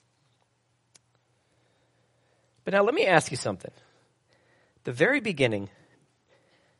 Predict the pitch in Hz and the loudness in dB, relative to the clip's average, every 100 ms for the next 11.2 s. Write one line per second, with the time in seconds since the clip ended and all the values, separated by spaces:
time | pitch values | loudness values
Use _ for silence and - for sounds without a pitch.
0 | _ _ - 196 214 196 151 143 123 _ | _ _ 2 2 2 4 4 4 -2 _
1 | - 131 170 170 147 135 139 120 117 123 | -6 -2 -2 0 0 0 -2 -6 -4 -4
2 | 123 - 120 113 107 107 - 107 101 101 | -4 -6 -6 -6 -6 -6 -6 -6 -4 -4
3 | 90 82 80 117 160 156 - 160 147 139 | -4 -6 -14 -10 -6 -6 -4 -6 -6 -8
4 | 135 113 127 113 104 98 92 78 131 156 | -8 -6 -6 -4 -8 -8 -10 -8 -4 0
5 | 160 156 139 - _ _ _ _ _ _ | 4 4 2 -4 _ _ _ _ _ _
6 | _ _ 135 131 110 101 101 87 _ _ | _ _ -8 -6 -6 -8 -10 -12 _ _
7 | _ _ _ _ _ _ _ _ _ _ | _ _ _ _ _ _ _ _ _ _
8 | _ _ _ _ _ _ _ _ _ _ | _ _ _ _ _ _ _ _ _ _
9 | _ _ _ _ _ _ _ _ _ _ | _ _ _ _ _ _ _ _ _ _
10 | _ - 147 143 135 185 175 180 226 120 | _ -8 4 4 4 0 2 4 4 4
11 | 110 | 0